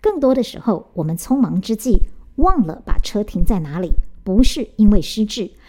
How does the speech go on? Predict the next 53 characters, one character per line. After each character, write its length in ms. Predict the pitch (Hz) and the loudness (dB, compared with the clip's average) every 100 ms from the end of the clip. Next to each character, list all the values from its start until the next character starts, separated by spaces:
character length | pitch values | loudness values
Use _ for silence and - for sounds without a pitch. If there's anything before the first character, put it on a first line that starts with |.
| - - | -20 -4
而 120 | 254 | -2
是 140 | - | 0
你 160 | 262 170 | -2 0
压 160 | 277 262 | -4 -4
根 200 | - 294 | -4 -4
从 200 | - 208 - | -4 -8 -6
一 80 | 359 | -8
开 240 | - 349 | -6 -10
始 200 | - - | -10 -8
就 140 | - 190 | -4 -2
没 140 | 180 | -2
有 120 | 185 | -6
注 200 | - 220 | -4 -2
意 100 | 185 | 0
到 220 | 208 196 - | -2 -6 -6
你 160 | 175 | -8
的 160 | - - | -8 -14
停 240 | - 165 170 | -8 -6 -4
车 200 | - 185 | -4 -2
位 160 | 233 | -4
置。 300 | 156 - 226 - _ _ - _ _ _ _ | -4 -6 -6 -8 _ _ -20 _ _ _ _
我 100 | 240 | 2
们 80 | 370 | 2
的 80 | 427 | -2
大 200 | 392 180 | -4 -6
脑 220 | - 226 _ _ | -6 -16 _ _
是 200 | - 226 | -8 -8
个 140 | - - | -8 -8
有 140 | 196 - - | -6 -6 -6
机 200 | 262 302 | -2 -2
结 240 | - 160 | -2 -4
构， 360 | 269 226 - _ _ _ _ - | 0 0 -2 _ _ _ _ -6
必 180 | 415 403 | -4 -2
须 200 | - 277 | -2 0
要 220 | 269 - - _ | 0 -2 -12 _
先 460 | - - 349 381 330 | -6 0 0 0 -4
有 240 | 285 370 | -8 -10
注 220 | - 226 | -4 0
意 160 | 196 190 | 2 2
力 220 | 214 208 - _ | 0 -2 -8 _
才 300 | - 139 156 | -16 -10 -6
能 180 | 170 160 | -4 -4
够 180 | 214 175 | -6 -6
记 200 | - 233 | 0 2
忆。 320 | 240 220 - _ _ _ - | 4 2 0 _ _ _ -2
这 140 | - 403 | 2 2
段 160 | 285 | 0
话 300 | - 247 - _ - | -2 -6 -6 _ -14
写 240 | - 151 | -10 -10
得 100 | 185 | -8
很 200 | 196 190 | -4 -2
有 160 | 226 311 | -2 -6
趣， 320 | - 196 | -4 -4